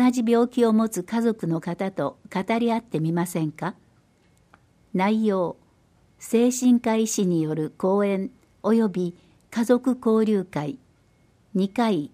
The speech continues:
連続講座。日時、十一月一日水曜、十五日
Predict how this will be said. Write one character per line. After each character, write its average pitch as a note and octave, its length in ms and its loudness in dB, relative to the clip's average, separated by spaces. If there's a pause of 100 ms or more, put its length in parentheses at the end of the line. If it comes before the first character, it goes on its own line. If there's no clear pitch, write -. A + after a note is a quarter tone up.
連 G3+ 300 2
続 G#3 260 0
講 F3+ 260 -4
座。 D3 220 -14 (1300)
日 A3 320 0
時、 D3+ 240 -2 (460)
十 A3 280 2
一 B3+ 240 2
月 A3+ 280 2
一 G#3 280 -2
日 F#3+ 480 -6 (180)
水 A3 380 0
曜、 F3+ 300 0 (640)
十 A3+ 320 2
五 G#3+ 160 2
日 F3+ 480 0